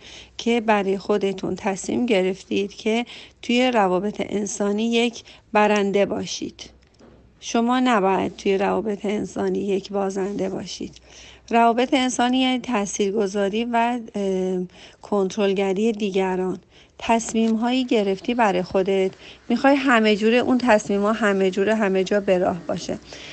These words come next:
مسئله اینه که، نوشتی که مسئله اینه که می‌خواستم مامانم چند جلسه مشاوره داشته باشه، حالا یا تهران نیست، می‌دونم بالاخره شهرهای مختلفی داریم و،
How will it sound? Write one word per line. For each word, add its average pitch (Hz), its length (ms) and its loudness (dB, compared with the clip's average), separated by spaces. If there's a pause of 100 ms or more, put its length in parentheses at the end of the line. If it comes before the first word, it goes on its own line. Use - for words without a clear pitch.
(220)
مسئله 254 420 4
اینه 302 280 4
که، 294 420 4
نوشتی 220 420 0
که 262 140 0
مسئله 208 440 2
اینه 247 200 0
که 254 200 0
می‌خواستم 220 440 0
مامانم 220 560 2 (360)
چند 233 260 2
جلسه 214 340 4
مشاوره 202 500 2
داشته 220 360 2
باشه، 220 380 0
حالا 202 220 2
یا 208 180 2
تهران 202 460 2
نیست، 208 260 -4
می‌دونم 190 560 -4
بالاخره 190 500 -2 (400)
شهرهای 208 420 0
مختلفی 208 640 0
داریم 220 440 2
و، 190 240 0